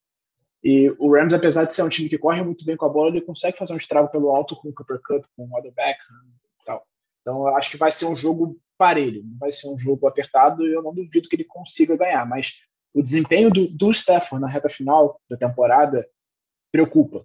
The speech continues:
Eu não acho que ele tenha vindo jogando bem. Ontem ele fez um bom jogo, de fato, mas, é, a,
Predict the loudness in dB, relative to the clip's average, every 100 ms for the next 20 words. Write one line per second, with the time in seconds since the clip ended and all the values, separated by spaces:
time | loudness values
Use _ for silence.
0 | _ -6 -2 0 -2 0 -2 -2 -4 -4
1 | -4 -6 -6 0 2 2 2 0 -2 -2
2 | -4 -4 -6 -6 -8 -4 0 0 0 -4
3 | -4 -4 -4 -6 -4 0 0 0 -10 -10
4 | -10 -16 _ _ _ _ _ -2 -2 -2
5 | -8 _ -6 -6